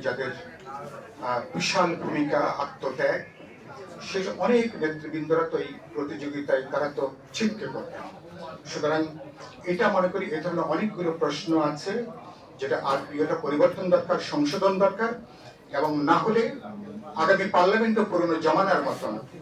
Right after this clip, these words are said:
অভ্যুত্থানের পরও যদি আগামী পার্লামেন্ট যদি বিত্তবানদের, ক্ষমতাবানদের, কালো টাকার মালিকদের যদি এটা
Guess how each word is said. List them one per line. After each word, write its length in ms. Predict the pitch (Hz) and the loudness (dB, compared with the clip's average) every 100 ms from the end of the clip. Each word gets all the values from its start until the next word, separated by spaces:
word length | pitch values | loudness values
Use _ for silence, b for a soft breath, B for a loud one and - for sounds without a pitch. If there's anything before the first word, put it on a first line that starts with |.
| 143 | -6
অভ্যুত্থানের 520 | 156 196 208 - 180 175 | -4 2 0 2 0 2
পরও 200 | - 202 202 | 4 4 4
যদি 180 | 170 120 117 135 - - - 143 | 0 -4 -8 -12 -14 -14 -6 -2
আগামী 240 | 160 160 151 | 2 2 2
পার্লামেন্ট 460 | 160 165 180 196 190 175 | 2 4 4 2 -2 -2
যদি 200 | 175 170 165 - - - - - - | -2 -2 -2 -6 -14 -16 -20 -20 -4
বিত্তবানদের, 800 | 151 147 160 151 156 156 151 151 151 - | -4 0 2 2 2 2 2 2 0 -4
ক্ষমতাবানদের, 840 | 143 139 139 143 147 151 147 147 147 | -2 -2 0 2 2 2 2 2 0
কালো 180 | 147 143 143 | -2 -2 -2
টাকার 220 | 135 143 139 | -2 -2 0
মালিকদের 440 | 165 214 - - - - B B B B - | 0 -2 -4 -6 -6 -16 B B B B -6
যদি 140 | 160 151 | -2 -2
এটা 120 | 139 | -4